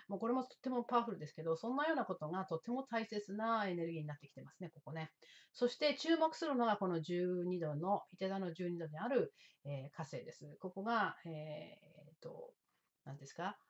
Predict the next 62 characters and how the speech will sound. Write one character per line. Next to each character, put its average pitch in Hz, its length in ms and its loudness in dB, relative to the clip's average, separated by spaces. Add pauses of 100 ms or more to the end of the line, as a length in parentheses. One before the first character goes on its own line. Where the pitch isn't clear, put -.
(160)
え 147 120 -8
ー、 151 40 -4
ノ 170 200 0
ー - 20 -2
ド 185 80 0
と 180 140 -6
で 135 80 -10
す - 100 -16
ね、 160 100 -8
綺 190 120 -12
麗 185 100 -6
な 165 100 -8
角 180 200 -8
度 143 80 -6
取 240 160 4
っ - 20 -8
て 233 80 2
ま 180 120 0
す 143 120 -12
し 139 160 -12
ね。 208 300 -4 (420)
う 170 80 -4
ん。 160 380 -4 (300)
あ 165 180 -2
の 160 760 -6
ー、 185 40 -8
や 185 40 -4
っ - 100 -16
ぱ 220 120 0
り、 185 260 0 (460)
え 165 240 -4
ー、 - 20 -6
十 185 80 -4
ハ 269 220 2
ウ - 20 -4
ス - 60 -8
で 185 100 0
す - 80 -8
か 151 80 -10
ら 147 140 -6
ね。 202 260 -2 (320)
あ 160 180 -6
の、 170 280 -10
よ 233 80 0
し、 - 140 -2
こ - 120 -8
う - 20 -4
や - 60 -6
っ - 60 -14
て 226 100 -2
生 - 60 -14
き - 80 -6
よ 180 100 6
う 165 60 0
と 160 80 -14
い - 20 -12
っ - 60 -18
た 202 100 0
時 196 220 -2
に、 185 200 0 (160)
<coughs> - 3000 -4
さ-、 - 180 -10